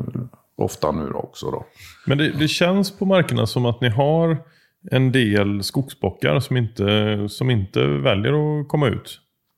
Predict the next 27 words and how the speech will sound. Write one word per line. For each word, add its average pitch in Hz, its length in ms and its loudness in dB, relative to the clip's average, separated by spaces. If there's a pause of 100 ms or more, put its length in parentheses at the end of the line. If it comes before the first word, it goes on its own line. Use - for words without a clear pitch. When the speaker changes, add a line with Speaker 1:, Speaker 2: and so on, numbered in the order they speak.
(260)
Speaker 1:
Ja, 92 540 -2
det - 180 -2
finns. - 400 -8
Speaker 2:
Ja. 104 160 -2
Speaker 1:
Eh, 85 460 -4 (800)
de 110 320 -2
är 113 80 0
ju 98 160 -2
svårare. 82 520 -2 (140)
Speaker 2:
Ja. 117 420 0 (400)
Speaker 1:
Och 87 200 -2
det 90 120 2
är 85 40 -2
ju, 85 320 -6 (920)
de 73 200 0
som 101 180 -2
är 90 60 2
lite, 80 580 -4 (300)
tycker - 200 -2
jag 87 220 0
då, 82 120 -2
är 82 100 -4
ju 82 400 -6 (200)
mer 87 200 0
utmaning 76 540 -4
också 85 260 -6
då. - 100 -4